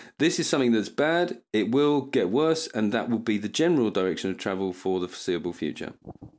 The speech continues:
That's probably the most honest thing you could say, isn't it? There's no, <laughs> there's no way. There's no, unless you take such heavy-handed, oh, you scare the shit out of the public, right? Like, like one of the, the old, like, remember the, the original advert for aids, which just petrified a whole generation of people.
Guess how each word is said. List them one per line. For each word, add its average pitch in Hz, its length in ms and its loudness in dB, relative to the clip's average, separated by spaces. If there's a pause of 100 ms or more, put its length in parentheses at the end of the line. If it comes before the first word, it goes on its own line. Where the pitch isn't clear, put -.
(800)
That's 156 160 0
probably 135 220 2
the 123 60 4
most 120 220 2
honest 110 220 2
thing 110 100 2
you 101 80 0
could - 140 -12
say, 95 200 0
isn't 92 140 -2
it? - 160 -8
There's 120 160 2
no, 131 240 4
<laughs> - 20 0
there's 117 320 -2
no 135 280 0
way. 101 440 0 (520)
There's 120 160 2
no, 131 240 0
unless 156 340 2
you 156 60 -6
take 123 220 -2
such - 360 0
heavy-handed, 127 920 0 (360)
oh, 143 140 2
you 147 180 0
scare 208 340 2
the 175 80 2
shit - 340 2
out 113 140 2
of 104 40 0
the 95 80 -2
public, - 420 -6
right? 110 340 0 (440)
Like, 107 180 0
like 107 300 0
one 120 120 2
of 110 120 -4
the, 107 100 0
the 104 180 0
old, 104 180 0
like, 98 100 0
remember 113 220 0
the, 113 160 2
the 110 200 0
original 110 320 0
advert 101 320 -2
for - 180 -4
aids, 95 300 0
which 90 180 -8
just - 180 -12
petrified 104 520 -4
a 98 40 -2
whole 117 160 2
generation 120 520 0
of 92 60 -6
people. 87 280 -6